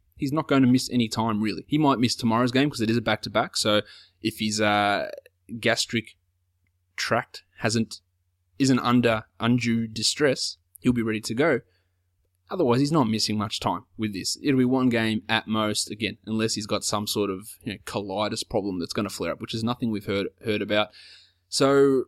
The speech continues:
Rod, Godspeed to your, uh, gastric system. Hope it's all ready to go, but you are the dud of the night. But let's talk, let's just talk a bit about what Rod's done this season. He's been impressive at times, and he's been disappointing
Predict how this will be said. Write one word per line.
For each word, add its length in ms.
Rod, 360
Godspeed 580
to 100
your, 340
uh, 520
gastric 380
system. 380
Hope 160
it's 120
all 80
ready 160
to 80
go, 180
but 120
you 160
are 320
the 100
dud 220
of 60
the 60
night. 200
But 80
let's 220
talk, 340
let's 60
just 120
talk 160
a 40
bit 140
about 180
what 180
Rod's 260
done 220
this 160
season. 360
He's 200
been 500
impressive 460
at 80
times, 420
and 220
he's 120
been 220
disappointing 560